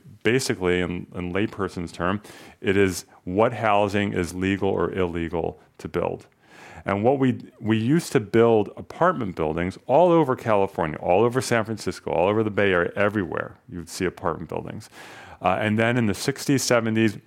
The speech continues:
and into the eighties, uh, in San Francisco, Bay Area, all through California, we started banning apartment buildings. And we did that through what we call single-family home zoning. And single-family home zoning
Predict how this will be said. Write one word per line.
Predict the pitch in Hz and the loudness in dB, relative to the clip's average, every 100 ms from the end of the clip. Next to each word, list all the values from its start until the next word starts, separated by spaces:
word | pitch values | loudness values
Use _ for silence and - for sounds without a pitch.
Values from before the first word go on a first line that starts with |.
| _ | _
and | 92 | -4
into | 95 90 | -4 -6
the | 90 | -4
eighties, | 110 107 101 95 - - - - - | 0 0 2 -2 -4 -20 -20 -20 -6
uh, | 95 90 87 - _ _ _ _ | 0 0 0 -6 _ _ _ _
in | 104 | -6
San | - 117 | -2 -2
Francisco, | 98 - 147 - 151 143 131 110 - - _ | -2 -4 -4 2 4 4 0 -6 -20 -20 _
Bay | 95 90 | -4 0
Area, | 117 120 113 113 101 _ - _ | 2 2 2 0 -2 _ -20 _
all | - 120 | 2 2
through | 127 120 | 2 -6
California, | 113 104 - 101 98 | 0 0 0 -2 0
we | 92 90 | -2 -4
started | - 87 80 - | -2 -2 -4 -4
banning | 85 82 85 87 - | -2 -2 -2 -6 -8
apartment | - 87 87 85 | -6 -6 -6 -8
buildings. | 90 90 104 - - - - - | -8 -8 -10 -12 -18 -20 -12 -4
And | 98 | -2
we | |
did | 104 156 131 | 4 4 4
that | 113 131 - _ _ - _ - | 2 2 -2 _ _ -20 _ -8
through | 107 104 | -2 0
what | 98 98 | 2 0
we | 95 | -4
call | 98 92 | -2 -2
single-family | - - 104 110 101 95 98 98 | -2 -2 0 -2 0 -2 0 -4
home | 87 87 87 90 | -4 -4 -4 -8
zoning. | 87 131 123 98 101 - - - | -2 0 2 -2 -8 -16 -20 -18
And | - 90 | -8 -8
single-family | - 110 123 127 123 117 120 | -2 0 0 2 0 0 -2
home | 113 120 | -2 -2
zoning | 104 87 85 90 104 | 0 0 0 -2 -4